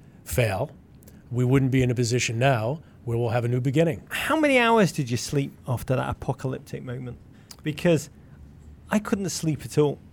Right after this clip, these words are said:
Speaker 2: for about a week. But right after the game at about four A M in the morning, I actually did. I thought about you, no doubt, being up,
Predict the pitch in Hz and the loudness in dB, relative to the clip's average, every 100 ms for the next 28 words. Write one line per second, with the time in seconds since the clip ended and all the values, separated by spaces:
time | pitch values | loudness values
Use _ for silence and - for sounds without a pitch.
0 | - - - - 160 165 143 139 156 151 | -20 -20 -20 -2 2 2 2 0 0 -4
1 | - - - - - - - 147 170 180 | -18 -20 -20 -20 -20 -20 0 4 6 6
2 | 175 - 170 143 175 160 127 120 117 135 | 6 4 0 0 2 2 2 0 0 -2
3 | 123 - 160 156 147 143 139 143 151 123 | -4 2 4 6 6 2 2 2 2 2
4 | 120 135 - - - - - 175 196 160 | -2 -8 -18 -20 -20 -20 -2 0 0 -4
5 | 165 175 - - 165 131 135 135 147 143 | -2 0 0 -2 0 0 0 0 -2 -2
6 | - - - - - 160 175 147 131 147 | -16 -20 -20 -16 0 2 4 4 4 2
7 | 143 160 151 135 | 0 4 4 4